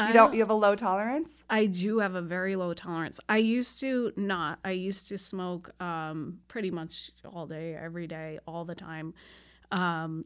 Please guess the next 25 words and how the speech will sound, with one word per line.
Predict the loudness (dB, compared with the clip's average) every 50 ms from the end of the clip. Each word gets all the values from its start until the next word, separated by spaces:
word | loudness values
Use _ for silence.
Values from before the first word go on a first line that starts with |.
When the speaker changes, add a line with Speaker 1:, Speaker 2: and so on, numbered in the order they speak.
| -12
Speaker 2:
functionally, | -10 0 2 2 2 4 2 0 -2 -2 -2 -4 -4 -4 -4 -4 -6 -8 -10 _ _ -4
Speaker 1:
Yeah. | -2 0 2 2
Speaker 2:
you | 2
know, | 2 0 0 0 -2 -4 -4 -6 -6
working, | -4 -4 -4 -4 -4 -4 -4 -2 -2 -2
going | -2 -2 -2 -2
to | -4 -4
school, | -6 -6 -6 -4 -4 -2 -2 -2 -2 -2 -4 -6 -10 -20 -20 -20 -20 -20 _
something | -14 -8 -2 0 2 2 2 2 2 2 2
Speaker 1:
Being | 2 2
a |
mom. | 2 2 2 2 2 2
Speaker 2:
changed. | 2 0 -2 -4 -6 -8 -6
<laughs> | -2
Yeah. | 0 2 2 2 2 0 -2 -4 -4 -6 -6 -6 -6 -6 -6 -6 -10 -12 -12 -14 -16 -18 -4 _
Uh, | 6 6 8 8 8 6 4
when | 4 2 2 2 2
I | 0 0
had | -2 -2 -2 -2 -2 0 0 0
my | 0 0 -2
kids, | -2 -2 -2 0 2 2 2 0 -2 -4 -8 -10 -14 _ -4
I | 0 2 2 2
just, | 2 2 0 0 0 -2 -4 -8 -10 -14 -16 -20 _ _ _ _ _ _ _ _ _ _ _ -4
I | 0 2 4 4
didn't | 4 4 2 2 2 2 0 -2 -4